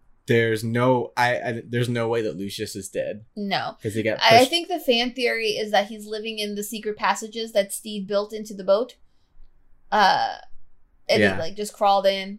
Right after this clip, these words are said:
Speaker 1: That
Speaker 2: all
Speaker 1: would
Speaker 2: that.
Speaker 1: make sense. Like Bruno. But we don't talk about Bruno.
Speaker 2: No, we just talk about Lucius.
Speaker 1: Yeah, so he's in the walls. <laughs>
Speaker 2: Yes. But, like, that's the fan theory. 'Cause no one, here's the thing. It,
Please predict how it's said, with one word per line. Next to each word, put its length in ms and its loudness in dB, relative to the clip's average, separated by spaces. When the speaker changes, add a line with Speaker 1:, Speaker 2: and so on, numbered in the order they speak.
Speaker 1:
That 140 4
Speaker 2:
all 80 0
Speaker 1:
would 80 2
Speaker 2:
that. 140 0
Speaker 1:
make 120 -10
sense. 520 -12
Like 280 0
Bruno. 760 0
But 120 2
we 120 4
don't 160 2
talk 220 -8
about 240 -14
Bruno. 340 -14
Speaker 2:
No, 280 -4
we 140 -6
just 180 -6
talk 160 -6
about 240 -2
Lucius. 340 -12
Speaker 1:
Yeah, 280 -4
so 380 -6
he's 260 -6
in 260 -4
the 100 2
walls. 720 -6
<laughs> 40 -6
Speaker 2:
Yes. 280 -12
But, 360 8
like, 180 4
that's 240 6
the 100 -6
fan 340 -8
theory. 280 -12
'Cause 200 -2
no 220 2
one, 220 2
here's 180 -6
the 80 4
thing. 120 6
It, 300 4